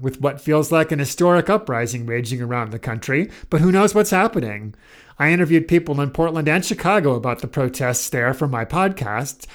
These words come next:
and learned far more in those two conversations than in days of scrolling. But I still want to know what's going down in the Twin Cities, where,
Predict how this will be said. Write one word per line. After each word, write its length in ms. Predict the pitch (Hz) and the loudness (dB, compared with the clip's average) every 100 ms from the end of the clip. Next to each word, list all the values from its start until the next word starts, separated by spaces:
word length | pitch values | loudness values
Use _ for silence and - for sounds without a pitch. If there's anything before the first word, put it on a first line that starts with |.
| - 165 | -8 -2
and 180 | 156 | 0
learned 240 | 151 180 170 | 2 2 0
far 280 | 185 196 175 | 2 2 2
more 240 | 127 120 | 0 -2
in 60 | 117 | -4
those 160 | 135 | -4
two 140 | - 185 | -4 -4
conversations 840 | 139 120 123 - 127 127 131 110 | -4 -4 -4 -2 -4 -2 -4 -4
than 120 | 131 | -4
in 140 | 120 | -4
days 340 | 120 143 170 139 | -2 2 2 0
of 60 | |
scrolling. 640 | 98 - 143 131 104 120 - - - - | -6 -2 0 0 -2 -8 -10 -16 -20 -4
But 100 | 190 | 0
I 60 | - | 0
still 280 | - 247 | 2 2
want 160 | 202 127 | 2 -2
to 60 | 120 | -4
know 120 | 120 | -2
what's 240 | 127 127 | -2 -4
going 260 | 156 135 127 | -2 -2 0
down 220 | 139 135 | -2 -2
in 60 | 123 | -4
the 60 | |
Twin 240 | - 147 131 | -4 -4 -2
Cities, 480 | 190 175 147 156 | 0 2 2 0
where, 380 | 123 131 123 127 | 0 0 0 -2